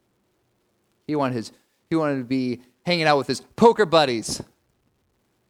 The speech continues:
Take advice from a poker buddy. Really? Millions of people are based on your decision. And you're gonna talk to a guy who bets his whole life hoping that he gets a sh-, a flush.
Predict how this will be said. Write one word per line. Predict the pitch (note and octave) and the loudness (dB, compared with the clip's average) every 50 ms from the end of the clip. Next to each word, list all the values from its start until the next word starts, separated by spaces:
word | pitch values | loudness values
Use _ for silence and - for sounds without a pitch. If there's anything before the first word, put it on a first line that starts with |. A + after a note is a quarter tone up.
| _ _ _ | _ _ _
Take | - G3+ G3+ F#3 | 2 2 4 4
advice | G3 D#3 G3 G#3+ G#3 G3+ F#3 - | 4 4 4 4 4 4 2 0
from | - G3 F#3+ | -2 -2 -2
a | F3 | 0
poker | - G#3 A3+ G#3+ - F#3+ | 2 2 2 2 2 0
buddy. | C#3+ D3+ C#3 B2+ A#2+ A2+ G2+ F#2+ _ _ _ _ _ _ _ _ _ _ _ _ _ _ _ _ _ _ _ | 0 0 0 0 -2 -4 -8 -10 _ _ _ _ _ _ _ _ _ _ _ _ _ _ _ _ _ _ _
Really? | A#4 C#5+ D#5 C#5+ D#5+ D5+ C5 - - _ _ _ _ _ _ _ _ _ _ _ _ _ _ _ _ | 4 4 4 4 4 2 0 -2 -6 _ _ _ _ _ _ _ _ _ _ _ _ _ _ _ _
Millions | F3+ G3+ C#4+ E4 E4+ E4+ E4 C#4 | -2 2 2 4 4 2 2 0
of | D#4 C#4+ - | -2 -2 0
people | - - D#4 C#4 G#3 - F#3+ F3+ E3+ E3 D#3 - _ _ _ _ _ _ _ | 2 2 2 2 2 2 2 4 4 2 0 -4 _ _ _ _ _ _ _
are | - G#3 | 2 4
based | E3+ B3+ C4 C4 B3+ - | 4 4 2 4 2 0
on | A3 G#3+ | -2 0
your | G#3 A3+ A3+ | 0 -2 -2
decision. | F#3+ G3 - - G#3+ G3+ F#3+ E3+ E3+ D#3 - _ _ _ | -2 -2 0 4 4 4 4 2 -2 -4 -6 _ _ _
And | - - | -12 -6
you're | G#3 B3 C4 | -6 -4 -2
gonna | A#3+ A#3 A3 G#3+ | 0 0 0 0
talk | - - G#3+ G#3+ G#3+ | 2 0 0 0 0
to | - F#3+ | -2 -4
a | F3 | -2
guy | D#3+ F3+ F3+ F3 E3+ D#3 D#3 | 0 2 2 4 2 2 0
who | D#3+ C#3 C3 | -2 -6 -8
bets | - - E3 D#3+ - - | -4 -2 -2 -2 -2 -4
his | D#3 - | -8 -8
whole | - - F3+ F3+ F3 E3 D3+ | -4 -2 0 0 0 0 2
life | D3 D#3 D3+ C#3+ C3 A#2+ - _ _ _ _ _ _ _ _ | 2 2 4 2 0 -2 -4 _ _ _ _ _ _ _ _
hoping | C#3+ D#3 D3+ D3+ C#3+ | -2 -2 -2 -2 -4
that | C#3 C3 B2 | -4 -4 -2
he | C3 C#3 C3+ | -4 -6 -8
gets | C3 A#2+ B2 A#2+ A2+ - - | -4 -2 -2 -2 -2 -4 -10
a | G#2+ | -12
sh-, | - - - - _ _ _ _ _ _ _ _ _ _ _ _ - | -14 -14 -14 -16 _ _ _ _ _ _ _ _ _ _ _ _ -16
a | - | -16
flush. | - _ A2 G2 D2 - - - - | -14 _ -12 -10 -10 -10 -10 -12 -12